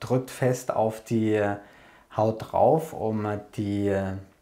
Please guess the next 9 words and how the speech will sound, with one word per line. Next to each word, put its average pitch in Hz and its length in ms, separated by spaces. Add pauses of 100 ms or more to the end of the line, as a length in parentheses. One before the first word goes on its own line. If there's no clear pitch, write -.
(320)
das - 160
Blut 151 260
zur 135 120
Seite 123 380
zu 143 160
schieben, 139 480
weil 101 140
Blut 131 380
auch - 460